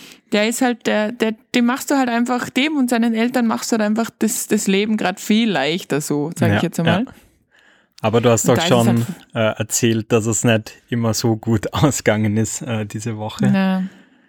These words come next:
Speaker 1: Na, also es ist wirklich, also wir sind zum Beispiel dann am, am Dienstag sind wir dann siebenmal gefahren.
Speaker 2: <laughs> Siebenmal?
Speaker 1: Ähm, was voll viel ist, ja.
Speaker 2: Das ist echt viel,
Speaker 1: Und
Speaker 2: ja.
Speaker 1: da f-,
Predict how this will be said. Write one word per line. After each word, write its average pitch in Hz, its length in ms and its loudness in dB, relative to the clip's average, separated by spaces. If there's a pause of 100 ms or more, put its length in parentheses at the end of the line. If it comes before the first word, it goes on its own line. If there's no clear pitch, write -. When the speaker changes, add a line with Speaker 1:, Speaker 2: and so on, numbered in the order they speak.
(540)
Speaker 1:
Na, 214 380 2
also 220 180 2
es 214 100 0
ist 226 140 0
wirklich, 220 440 0
also 208 160 0
wir 214 80 2
sind 220 260 -2
zum 220 100 2
Beispiel 208 320 -2
dann 202 160 0
am, 196 240 0
am 202 180 0
Dienstag 226 520 0
sind 220 120 2
wir 214 100 2
dann 208 140 0
siebenmal 214 540 0
gefahren. 226 380 -4 (180)
Speaker 2:
<laughs> - 360 -6
Siebenmal? 127 840 2
Speaker 1:
Ähm, - 20 2
was 107 60 -2
voll 226 160 0
viel 240 420 0
ist, 226 240 -6
ja. 180 200 2
Speaker 2:
Das 202 80 0
ist 95 120 -4
echt - 260 -6
viel, 104 260 -4
Speaker 1:
Und 101 80 2
Speaker 2:
ja. 98 60 2
Speaker 1:
da - 80 2
f-, - 240 -10